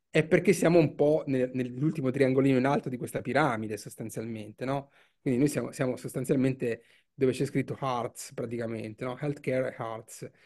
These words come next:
dove hai, diciamo, un eroe, un eroei,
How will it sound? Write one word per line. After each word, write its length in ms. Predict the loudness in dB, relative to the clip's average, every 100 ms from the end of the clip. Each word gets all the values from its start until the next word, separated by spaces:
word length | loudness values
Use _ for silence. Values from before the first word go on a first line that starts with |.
| _ _
dove 220 | 4 6
hai, 380 | 8 8 6 4
diciamo, 560 | -4 -2 0 0 -4 -10 _ _ 4
un 160 | 6
eroe, 680 | 8 10 10 8 8 6 4
un 120 | 0
eroei, 760 | 0 2 4 4 4 2 -2 -8